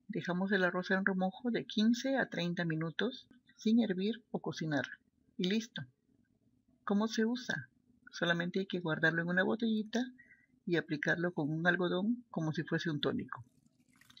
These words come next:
Incluso cuando pasen unos días, el olor del líquido empieza a volverse más ácido, lo que significa que está empezando a fermentar. Puede seguir usándose.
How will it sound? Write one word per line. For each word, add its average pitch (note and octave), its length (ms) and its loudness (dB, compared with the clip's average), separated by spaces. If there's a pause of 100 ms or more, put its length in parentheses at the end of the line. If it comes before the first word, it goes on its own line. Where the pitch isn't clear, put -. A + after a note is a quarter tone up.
(480)
Incluso G3+ 520 0
cuando D3+ 260 2
pasen G3 380 2
unos G#3+ 240 0
días, G#3 500 0 (120)
el E3+ 140 0
olor D#3+ 280 0
del F3 140 2
líquido F3+ 300 0
empieza E3+ 440 -2
a E3 40 2
volverse C#3+ 380 2
más D3 220 2
ácido, C#3 360 0 (380)
lo D#3 140 0
que D#3+ 80 0
significa E3 480 -4
que - 120 -6
está D3+ 200 -4
empezando D3+ 460 -2
a - 20 -2
fermentar. - 520 -2 (760)
Puede D#3+ 220 2
seguir C#3+ 280 0
usándose. C#3+ 480 0